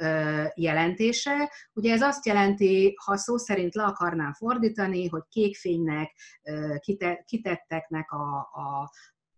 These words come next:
tehát, jó, ebben most kicsit belekeveredtem, tehát, ö, ö,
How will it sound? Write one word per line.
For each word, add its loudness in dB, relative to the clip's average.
tehát, 0
jó, -2
ebben 4
most -2
kicsit -4
belekeveredtem, 0
tehát, -2
ö, 2
ö, 2